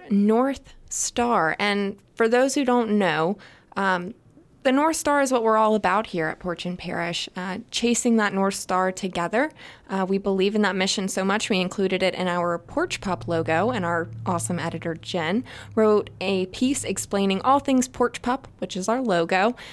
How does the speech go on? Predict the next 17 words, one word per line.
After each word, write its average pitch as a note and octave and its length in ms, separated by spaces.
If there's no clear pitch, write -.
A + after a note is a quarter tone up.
Uh, G3+ 120
that's A#3 240
on C#4 140
page A#3 380
two A#3+ 480
of G3+ 280
the F#3+ 60
magazine, F#3+ 480
so F3+ 140
y'all F3 100
go F3+ 240
check F3 220
that F3 120
out, F3+ 220
catch - 300
up, F#3+ 200
and F3 160